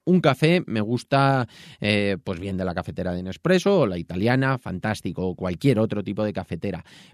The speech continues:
Pero si lo queréis tomar así, pues el típico de puchero, como en infusión, luego os voy a explicar un momento que es fantástico. Es un café que a mí, personalmente, me gusta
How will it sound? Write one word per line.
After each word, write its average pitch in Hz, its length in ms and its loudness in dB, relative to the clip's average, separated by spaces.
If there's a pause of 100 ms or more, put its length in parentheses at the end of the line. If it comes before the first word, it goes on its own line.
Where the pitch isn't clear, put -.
(100)
Pero 143 640 6
si - 160 -2
lo 123 140 4
queréis 131 300 2
tomar 131 280 2
así, 127 320 4
pues 104 240 -4
el 104 120 -2
típico 123 320 0
de 110 100 0
puchero, 110 580 0
como 107 440 0 (100)
en 104 320 0
infusión, 139 540 0 (280)
luego 131 200 6
os 117 80 2
voy 123 160 4
a - 20 4
explicar 113 380 0
un 131 80 6
momento 127 400 2
que 123 160 -2
es - 180 -4 (160)
fantástico. 85 720 -6 (520)
Es 139 140 2
un 202 80 8
café 170 260 4
que 165 80 4
a 143 60 6
mí, 139 360 6
personalmente, 123 760 2
me 127 80 2
gusta 117 880 2